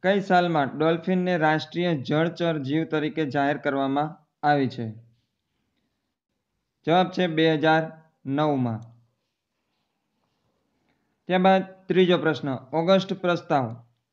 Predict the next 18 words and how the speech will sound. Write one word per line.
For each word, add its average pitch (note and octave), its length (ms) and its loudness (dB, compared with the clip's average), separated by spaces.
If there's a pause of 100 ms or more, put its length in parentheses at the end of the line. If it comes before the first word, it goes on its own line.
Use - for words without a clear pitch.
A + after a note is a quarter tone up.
(280)
કોના F#3+ 300 2
દ્વારા F3 320 2
રજૂ D#3 260 0
કરવામાં D3+ 600 -2 (320)
આવ્યો D3 340 2
હતો? B2 300 -6 (1120)
ઓગસ્ટ F#3 400 0
પ્રસ્તાવ F3+ 440 -2
રજૂ E3+ 240 0
કરવામાં E3+ 380 0
આવ્યો D#3 220 0
હતો D#3 180 -2
લોર્ડ D3+ 340 0 (280)
લિથગો C#3+ 460 -2
દ્વારા, B2+ 360 0
એટલે A#2+ 260 -8
જવાબમાં D3+ 440 0
આવશે C#3+ 540 -6